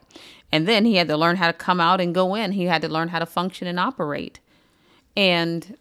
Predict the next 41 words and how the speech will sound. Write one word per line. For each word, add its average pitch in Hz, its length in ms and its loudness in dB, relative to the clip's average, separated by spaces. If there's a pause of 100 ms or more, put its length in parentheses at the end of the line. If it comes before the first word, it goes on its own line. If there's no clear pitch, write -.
um, 156 520 -2 (1200)
do 208 240 -2
whatever 180 460 0
was 165 220 -4
needed 170 300 -4
to 165 100 -8
be 151 160 -8
done 175 420 -4
for 156 240 -4
his, 160 540 -6 (260)
you 185 120 -2
know, 160 160 0
daily 170 400 -2
life 175 340 -4
and 170 100 -10
capacity. 156 680 -8 (440)
And 180 440 -2 (180)
while 185 220 4
God 185 280 0
did 180 140 -6
not 165 240 -4
intend 180 460 -4
for 175 80 -4
him 165 220 -6
to 156 40 -6
be 156 160 -8
subject 156 520 -8
to 156 100 -10
Pharaoh 156 500 -2
as 151 240 -2
the, - 260 -8 (200)
the 151 480 -6
end 170 180 -2
all 151 160 -4
be 185 240 -2
all, 151 160 -2
the 143 140 -8
culmination 165 680 -4
of 151 120 -10
Moses' 147 500 -8
journey, 175 520 -6